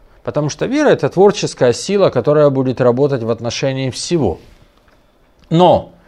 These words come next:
если вы используете веру не по назначению, тем самым захламляя свою жизнь, то получается, фактически вы используете творческую силу,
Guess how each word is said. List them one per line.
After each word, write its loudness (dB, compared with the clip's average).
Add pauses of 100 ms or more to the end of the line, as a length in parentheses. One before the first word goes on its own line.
(360)
если 0
вы 2
используете 0
веру 2
не -2
по -2
назначению, -4 (760)
тем -2
самым 0
захламляя 2
свою -2
жизнь, -4 (420)
то -12
получается, -2
фактически -8
вы -2
используете -2
творческую -8
силу, -8